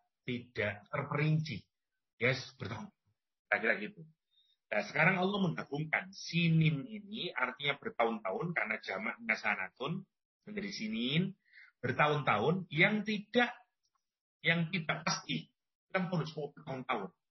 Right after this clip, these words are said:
Tapi yang menarik, meskipun bertahun-tahun, dikasih pembatasan ada. Biasanya begitu menariknya Al-Quran. Mestinya kalau ada itu gandengannya am. Karena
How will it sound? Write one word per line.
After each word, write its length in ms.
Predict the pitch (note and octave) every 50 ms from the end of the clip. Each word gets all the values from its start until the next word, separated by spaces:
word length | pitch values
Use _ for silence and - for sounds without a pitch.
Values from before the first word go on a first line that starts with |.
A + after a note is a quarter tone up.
| _ _ _ _ _ _ _ _ _ _ _ _ _
Tapi 200 | - F#3 G3+ G#3 C4
yang 160 | B3+ A#3+ G#3
menarik, 400 | F#3+ D#3+ C3 A2+ A2 C3 D3+ D#3 E3
meskipun 560 | F#3 F3 - - A#3+ B3 - - G3+ F3 D3+
bertahun-tahun, 840 | C#3 - - C#3 C#3 C3 B2 - - F#2 F#2 G#2+ A2 D3 - - - - _ _ _ _ _
dikasih 520 | D#3 E3+ D#3 - A3+ A3 G#3+ G3+ G3 F#3
pembatasan 760 | E3 D#3+ - - - G2+ - - - F3+ D#3+ - D#3+ C#3 C3 C3
ada. 640 | - A#2 G#2 - _ G#2 - - _ _ - G#2+ - - _ _ _ _ _ _ _ _ _ _ _ _ _ _ _ _ _ _ _ _ _ _ _ _ _
Biasanya 480 | - B2 A2+ A2+ A2+ F3+ G3+ G3 E3+ B2+
begitu 240 | B2+ D3 D#3 D3+ C3+
menariknya 480 | B2+ B2 A#2+ A#2+ A#2+ A#2 A#2 G#2+ G2+
Al-Quran. 400 | G2+ A2+ A2+ G2 F#2+ F2+ F2 F#2 - - - - _ - D3+
Mestinya 920 | E3+ F3 D#3 D#3+ D3 D3 C3+ A#2 G#2 F#2+ F2 E2+ F2 F#2 G#2 A#2+ C3 - -
kalau 300 | C#3 C#3 C#3+ C#3+ C#3 B2+
ada 340 | C3 C3 C3+ - _ G#2 G2 - _ G2+ G2
itu 260 | G2 - D3+ D#3 D#3 -
gandengannya 800 | - G#2 G#2 G#2 G#2 G2 G2+ G2 F#2+ F#2+ G2+ A2+ B2+ C#3 C#3+ D3 - _ _ -
am. 320 | A#2 A2 G2+ F#2+ F2 E2+ - - - _ _ _
Karena 280 | - G#2 A2 A2 A2